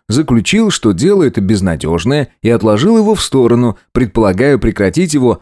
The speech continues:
за необнаружением виновного. Благодаря неутомимой энергии и тому обстоятельству, что Иванову удалось на основании его выводов установить время, когда был брошен труп, он через несколько дней разыскал извозчика,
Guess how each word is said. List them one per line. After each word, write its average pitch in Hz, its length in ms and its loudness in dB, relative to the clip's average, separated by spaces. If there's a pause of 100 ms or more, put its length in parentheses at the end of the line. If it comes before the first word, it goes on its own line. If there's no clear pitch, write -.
за 151 380 0
необнаружением 110 960 2
виновного. 82 600 -2 (440)
Благодаря 117 480 0
неутомимой 117 600 0
энергии 113 380 0
и 90 60 0
тому 110 260 0
обстоятельству, 95 800 -2
что 92 220 -2
Иванову 95 520 0
удалось 95 420 0
на 92 120 0
основании 101 560 0
его 98 200 2
выводов 98 560 -2
установить 98 500 -2
время, 92 520 -2
когда 92 340 -2
был 87 140 0
брошен 80 420 -4
труп, 160 300 -2 (380)
он 190 320 0 (220)
через 135 280 0
несколько 139 480 0
дней 139 300 0
разыскал 117 500 0
извозчика, 135 640 0